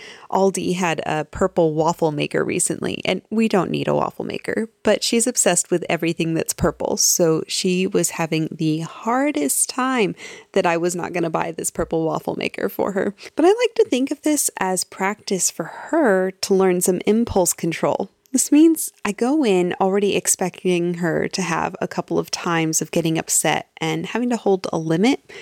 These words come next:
you know, saying no and sticking with it, but doing that with empathy. So the first thing you need to do, you need to prepare.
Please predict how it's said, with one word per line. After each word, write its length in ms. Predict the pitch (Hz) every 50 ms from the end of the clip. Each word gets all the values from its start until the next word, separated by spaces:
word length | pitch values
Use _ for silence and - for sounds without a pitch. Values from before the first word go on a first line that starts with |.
| - - - _
you 100 | - 180
know, 140 | 175 151
saying 480 | - - - - 208 214 233 240 240 220
no 380 | 202 202 208 214 214 214 220 220 214 - -
and 120 | 165 160
sticking 600 | - - - - - 226 220 - 240 226 220 208
with 160 | 190 185 185
it, 180 | 185 185 - - _ - - - - - - - - _ _ _ _ _
but 260 | 277 294 285 - -
doing 280 | - 311 339 349 349 320
that 140 | 294 254 -
with 240 | 214 202 - -
empathy. 600 | - 185 185 180 - 180 - - - - - - _ _ _ _ _ - _ _ _
So 160 | - - 269
the 80 | 302 294
first 380 | - 294 330 370 - - -
thing 400 | - 185 185 185 180 180 175 - _ _ _
you 160 | 196 185 175
need 200 | 165 165 165 -
to 100 | - 156
do, 240 | - - - - -
you 140 | - 214 214
need 180 | 220 226 226 -
to 100 | - 233
prepare. 800 | - - - 247 - _ - - - - 156 151 135 - - -